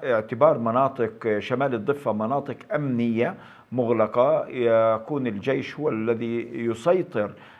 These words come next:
آه، عليها حسب قانون الطوارئ وقانون ما يسمى بقانون الدفاع في عام ألف تسعمية وخمسة وأربعين. والقضية الأخرى، آه، اعتبار مناطق الضفة الب-، الفلسطينية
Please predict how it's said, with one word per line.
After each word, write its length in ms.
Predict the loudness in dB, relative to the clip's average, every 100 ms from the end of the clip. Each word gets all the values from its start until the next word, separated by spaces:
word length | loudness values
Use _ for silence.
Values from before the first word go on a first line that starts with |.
| _
آه، 220 | 0 4 6
عليها 560 | 8 6 4 2 2
حسب 640 | 0 0 -2 -2 -2 -2 0
قانون 300 | -2 -2 -6
الطوارئ 480 | -4 2 4 4 0
وقانون 1080 | 0 2 2 -2 -2 2 2 2 -2 -2
ما 120 | -4
يسمى 340 | -4 -4 -4 -4
بقانون 380 | 0 0 0 -2
الدفاع 400 | -4 0 0 0
في 120 | -2
عام 200 | -2 -4
ألف 120 | -8
تسعمية 340 | -10 -6 -2
وخمسة 340 | -2 -4 -4 -4
وأربعين. 320 | -4 -6 -10 -16 -20 -20 -12 -2
والقضية 460 | 0 0 2 2
الأخرى، 720 | 2 -2 -8 4 6 6 4 -6
آه، 400 | 0 2 2 2
اعتبار 400 | -2 4 6 6
مناطق 400 | 2 0 -2 -6
الضفة 320 | -6 -6 -6
الب-، 380 | -2 -2 0 0
الفلسطينية 1160 | 0 0 -6 -8 -8 -2 -2 0 2 4 2